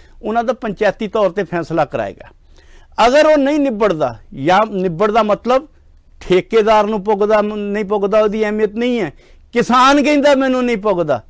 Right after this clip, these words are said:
ਤਾਂ ਫਿਰ ਉਹ ਡੀ ਸੀ ਕੋ ਜਾਏਗਾ। ਡੀ ਸੀ ਨੂੰ ਵੀ ਫੈਸਲਾ ਇਹ ਨਹੀਂ ਹੈ ਕਿ ਵੀ ਕਿਸਾਨ ਨੂੰ ਦਬਾ-,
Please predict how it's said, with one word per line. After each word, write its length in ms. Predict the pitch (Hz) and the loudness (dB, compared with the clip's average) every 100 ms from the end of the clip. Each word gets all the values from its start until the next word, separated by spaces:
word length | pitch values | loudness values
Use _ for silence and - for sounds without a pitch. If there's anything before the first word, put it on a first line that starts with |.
| - | -16
ਤਾਂ 80 | - | -12
ਫਿਰ 200 | 151 175 | -8 -4
ਉਹ 160 | 196 214 | -2 -2
ਡੀ 460 | 170 147 143 151 165 | -4 -14 -10 -6 -6
ਸੀ 160 | 175 | -8
ਕੋ 140 | 156 139 | -8 -6
ਜਾਏਗਾ। 380 | 120 92 69 - - - - - - 120 | -8 -10 -16 -20 -20 -20 -20 -20 -20 -6
ਡੀ 260 | 120 202 | 0 0
ਸੀ 220 | 190 285 | 2 0
ਨੂੰ 160 | 277 285 | 2 0
ਵੀ 320 | 262 294 311 - - - - - | 0 0 0 -6 -20 -20 -18 -4
ਫੈਸਲਾ 440 | 170 175 196 214 | 0 0 0 0
ਇਹ 260 | 202 208 208 | 2 2 2
ਨਹੀਂ 180 | 190 240 | 0 -4
ਹੈ 120 | 285 | -6
ਕਿ 100 | 269 | -6
ਵੀ 120 | 254 | -8
ਕਿਸਾਨ 400 | 226 180 190 196 | -8 -4 -2 -2
ਨੂੰ 100 | 196 | -4
ਦਬਾ-, 280 | 180 151 | -6 -6